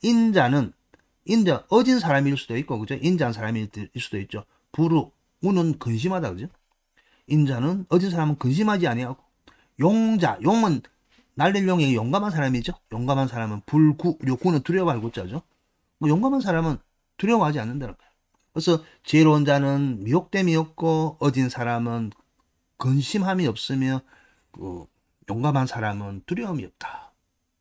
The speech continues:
두려워하지 않는다. 그러니까 뭐뭐 한 사람, 한 사람 할 때 요사가 쓰는 거고요. 두 번째는 어떤 사물, 존재, 사실, 뭐뭐라는 것, 뭐뭐 하는 것, 이렇게 해석해도 되고,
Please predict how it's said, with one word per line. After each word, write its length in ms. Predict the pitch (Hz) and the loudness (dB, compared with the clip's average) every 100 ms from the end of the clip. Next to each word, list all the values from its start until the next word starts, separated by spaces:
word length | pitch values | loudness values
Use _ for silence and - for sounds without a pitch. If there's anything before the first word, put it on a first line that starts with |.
| _ - | _ -6
두려워하지 400 | 127 113 95 90 | -4 -4 -6 -12
않는다. 460 | 87 _ - - _ _ _ _ _ _ _ - | -16 _ -20 -20 _ _ _ _ _ _ _ -8
그러니까 140 | 113 135 | -2 0
뭐뭐 140 | 127 | 0
한 80 | 117 | -4
사람, 360 | 117 - 117 139 | -6 -4 -4 -4
한 180 | 117 110 | -6 -10
사람 340 | - 113 131 | -10 -6 -4
할 100 | 127 | -4
때 140 | 120 117 | -4 -4
요사가 300 | 101 113 92 | -4 -6 -10
쓰는 260 | - 107 | -10 -10
거고요. 480 | 95 85 80 87 185 _ _ _ _ _ _ _ _ _ | -10 -10 -12 -12 -14 _ _ _ _ _ _ _ _ _
두 100 | - | 2
번째는 380 | 202 262 262 233 | 4 4 4 4
어떤 220 | 185 180 | 4 2
사물, 920 | 160 - 147 151 175 165 139 120 107 90 | 0 2 2 4 4 4 4 0 -4 -8
존재, 640 | - 110 110 110 151 120 107 | -6 -4 -2 -2 -2 -2 -6
사실, 340 | - 123 123 | -6 -4 -4
뭐뭐라는 880 | 110 107 139 120 104 120 127 127 117 | -4 -2 -2 -2 -4 -4 -2 -2 -2
것, 220 | 135 143 | -2 -4
뭐뭐 260 | 110 113 | -4 -4
하는 320 | 107 127 113 110 | -6 -6 -6 -4
것, 160 | 113 - | -6 -4
이렇게 300 | 139 156 110 | -6 -4 -6
해석해도 460 | 101 131 120 123 | -6 -6 -6 -6
되고, 340 | 113 117 165 | -6 -6 -6